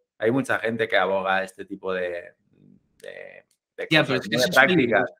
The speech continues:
Speaker 2: tío. Eso es
Speaker 1: Pero
Speaker 2: muy
Speaker 1: es, es, es muy
Speaker 2: peligroso.
Speaker 1: peligroso, es muy peligroso. Y aparte es que hay gente joven viendo esto y no, no le estás, no le estás educando con, ¿con qué valores estás educando
Speaker 2: Y es
Speaker 1: a un
Speaker 2: lo que
Speaker 1: chaval?
Speaker 2: te digo, que yo, mira, que yo nunca me hubiese puesto a defender en nada que tuviese que ver con los impuestos en España, ¿eh? Te lo digo en serio, que yo soy...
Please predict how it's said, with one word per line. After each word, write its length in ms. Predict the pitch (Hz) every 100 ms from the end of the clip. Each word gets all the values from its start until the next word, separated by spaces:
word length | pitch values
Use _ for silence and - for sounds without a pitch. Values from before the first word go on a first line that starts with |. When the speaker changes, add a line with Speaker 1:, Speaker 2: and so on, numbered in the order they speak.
| _
Speaker 2:
tío. 200 | 104 98 -
Eso 0 |
es 120 | 123 143
Speaker 1:
Pero 140 | -
Speaker 2:
muy 80 | 175
Speaker 1:
es, 100 | 170
es, 120 | - - _
es 120 | 117
muy 140 | 151 175
Speaker 2:
peligroso. 680 | 165 117 110 120 - 101
Speaker 1:
peligroso, 140 | 90 87
es 100 | 139
muy 100 | 147
peligroso. 520 | 135 101 104 107 107
Y 60 | 95
aparte 320 | 92 110 110
es 100 | -
que 80 | 107
hay 60 |
gente 260 | - 135 110
joven 340 | - 113 113
viendo 280 | 110 101 101
esto 440 | 113 - 113 107
y 320 | 110 104 101 98
no, 240 | 98 95 -
no 180 | 107 110
le 80 | 120
estás, 500 | - 131 120 - -
no 120 | 110
le 40 |
estás 280 | 120 131 120
educando 460 | 123 113 110 104 101
con, 440 | 98 98 95 - _
¿con 160 | 90
qué 80 | 127
valores 360 | 131 113 104 -
estás 280 | - 92 98
educando 280 | 95 98
Speaker 2:
Y 40 | 151
es 80 | 165
Speaker 1:
a 20 |
un 60 |
Speaker 2:
lo 100 | 254
que 80 | 254
Speaker 1:
chaval? 140 | 202 151
Speaker 2:
te 80 |
digo, 380 | 143 254 220 156
que 200 | 139 131
yo, 160 | 135 202
mira, 420 | 208 226 165 120
que 300 | 117 107 120
yo 160 | 123 160
nunca 540 | 196 196 220 196 196
me 120 | 170
hubiese 380 | 156 170 180 175
puesto 480 | 151 175 190 - 202
a 80 | 170
defender 800 | 143 143 139 135 147 196 208 139
en 300 | 131 131 135
nada 260 | 151 196
que 120 | 175 170
tuviese 400 | 135 147 180 170
que 120 | 143
ver 220 | 156 202
con 180 | 180 151
los 160 | 131
impuestos 600 | 123 110 107 135 - 202 175
en 100 | 160
España, 680 | - - 120 185 127 113
¿eh? 120 | 165 170
Te 100 | 123
lo 100 | 113
digo 180 | 120 170
en 80 | 170
serio, 380 | 185 226 180
que 120 | 135 131
yo 100 | 147
soy... 320 | 190 196